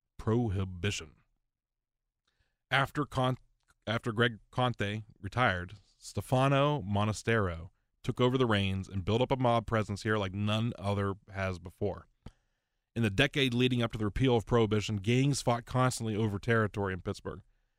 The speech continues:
Between nineteen twenty-six and nineteen thirty-three alone, there were more than two hundred gangland killings in Allegheny County. Half of them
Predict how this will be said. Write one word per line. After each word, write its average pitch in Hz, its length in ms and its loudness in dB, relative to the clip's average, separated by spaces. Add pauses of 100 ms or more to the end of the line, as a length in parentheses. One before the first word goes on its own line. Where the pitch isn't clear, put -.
(200)
Between 127 280 2
nineteen 151 380 2
twenty-six 143 640 -2
and 120 60 -4
nineteen 135 280 0
thirty-three 131 720 0
alone, 123 720 2 (400)
there 110 100 2
were 107 80 4
more 127 240 2
than 101 260 -2 (380)
two 202 220 2
hundred 143 560 2
gangland 120 720 0
killings 98 400 -2
in 95 80 -8
Allegheny 95 460 -6
County. 92 400 -8 (540)
Half 156 340 4
of 92 100 -8
them - 220 -14